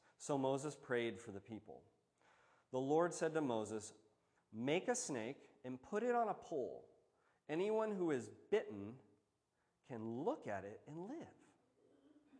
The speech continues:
So Moses made a bronze snake and put it up on a pole. Then when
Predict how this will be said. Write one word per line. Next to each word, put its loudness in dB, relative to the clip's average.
So -8
Moses -6
made -6
a -8
bronze -6
snake -16
and -14
put -4
it -4
up -4
on -4
a -6
pole. -10
Then 0
when 0